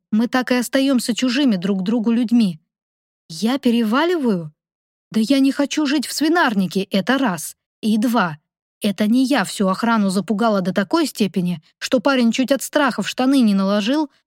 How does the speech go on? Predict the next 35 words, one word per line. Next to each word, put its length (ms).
когда 280
услышал, 540
что 220
ты 100
домой 420
идешь. 400
И 100
да, 320
я 200
так 200
одета, 540
потому 340
что 160
мне 200
так 180
удобно 640
и 80
не 120
так 240
жарко. 520
А 100
ты 200
мне, 180
собственно, 500
кто? 340
Никто. 560
Так 180
что 180
не 200
смей 360
говорить, 460
что 180
я 140
твоя 320
женщина, 640